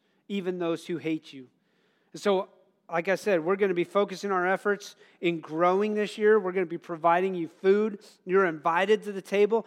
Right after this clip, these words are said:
Matter of fact, if you're not part of our church, we wanna invite you to be a part of our church, to pull up to the table. Identify where you're at in those areas. I think it should be something that's very simple, shouldn't it? I may be a new believer. There's nothing wrong with that.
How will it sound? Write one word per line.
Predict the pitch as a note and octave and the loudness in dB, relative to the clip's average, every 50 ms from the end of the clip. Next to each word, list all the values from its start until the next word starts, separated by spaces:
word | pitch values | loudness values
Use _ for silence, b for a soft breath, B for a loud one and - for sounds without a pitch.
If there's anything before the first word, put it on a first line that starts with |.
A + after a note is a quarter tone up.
| B B B | B B B
Matter | F#3 G3 G3 | 2 2 2
of | F#3 | 4
fact, | F3 G3 G3 F3 | 2 0 0 -2
if | F#3 D#3 | -6 -4
you're | F3+ G3 G3 | -4 -2 -2
not | F3 F3 F#3 G#3 A3 - | 2 2 2 2 2 -2
part | - - G#3+ G#3+ A3 A3 | -4 0 2 2 2 2
of | G3 F3+ | 4 4
our | G3+ G#3 G#3+ F#3+ B B B B B | 6 6 6 6 B B B B B
church, | - - - G#3 G#3 A#3 A#3+ A3+ - | -14 -2 4 6 8 8 6 4 -2
we | G#3 | -4
wanna | G3+ G3+ G3+ F#3+ | 0 0 2 0
invite | E3+ D3+ E3 F3 F#3+ F#3 F#3+ | 0 2 2 2 2 2 -2
you | F#3 | -4
to | F3+ | -6
be | D#3+ D3 F3 F#3+ G#3 A#3+ | -4 -4 -4 0 2 2
a | |
part | A#3+ - - A3 A3+ A3+ | 2 2 2 2 2 2
of | A3+ A3 | 2 0
our | A3+ A3+ G#3 | -2 -4 -4
church, | - - A3 A3+ B3 A#3 - b b b b b | -4 -2 0 0 0 0 -4 b b b b b
to | - G3 - | -2 -2 -2
pull | - - - - G#3 A3 A3+ A#3 | -2 -8 -4 0 2 2 4 4
up | A#3 A#3 A#3 | 2 0 -2
to | - | -6
the | B3 A#3 | -6 -6
table. | G#3 - G3+ G3+ G#3 G3+ B3 B3 A#3+ B B B B | -6 -2 2 2 2 4 2 -2 -2 B B B B
Identify | - A3 A3+ F3+ G#3+ A3+ B3 C#4 C4 - - B3+ B3+ B3+ | -2 -2 0 4 4 4 4 2 0 0 2 4 4 6
where | B3 B3+ B3+ | 6 6 4
you're | B3+ B3+ B3 C4 | 4 2 2 2
at | C#4 D4 D4+ | 2 2 0
in | B3+ | -2
those | A#3+ C4 A#3+ B3 | -4 -4 -2 0
areas. | C4 C4+ D4 D#4 A#3 D#3 - - - _ b b b b b - | 2 2 2 0 -2 -4 -6 -10 -20 _ b b b b b 4
I | A3+ | 4
think | C4 C4 | 4 4
it | C4 A#3 | 2 -4
should | - A#3+ G#3+ | -6 -6 -6
be | C4 | -6
something | A3 - C#4+ C#4 B3 | -4 -2 -2 -2 0
that's | A3 G#3 F3+ | -2 -6 -2
very | F3 A3+ A#3+ A#3+ | 0 2 2 2
simple, | A3 - - B3+ F#3 F#3 F3 D#3 | 0 -2 -6 -6 -6 -6 -8 -10
shouldn't | - - G3 G3 A3+ B3+ | -4 -2 -2 -2 -2 -4
it? | C#4+ - _ _ _ _ _ _ _ _ _ _ _ _ _ _ _ _ - | -8 -12 _ _ _ _ _ _ _ _ _ _ _ _ _ _ _ _ 2
I | G#3+ G#3 | 4 4
may | A3 A3 A3 | 6 4 2
be | A3 G3 A#3+ A#3 | 2 2 4 4
a | G#3+ | 4
new | G3+ G#3+ A#3+ | 4 4 -2
believer. | A3 G#3+ A3+ A#3+ C4+ D#4 D#4+ B3 D#3 - _ | -2 -4 -4 -2 -2 -2 -2 -4 -6 -8 _
There's | D#3+ G#3+ B3 B3+ C4 | _ -4 -4 -2 -2
nothing | D4+ D4 C#4+ C#4 B3 | -4 -4 -4 -4 -6
wrong | A#3 A#3+ C#4+ D#4+ | -6 -4 -4 -4
with | D#4+ - | -6 -6
that. | - D#3+ C#3 C3+ | -6 -8 -8 -8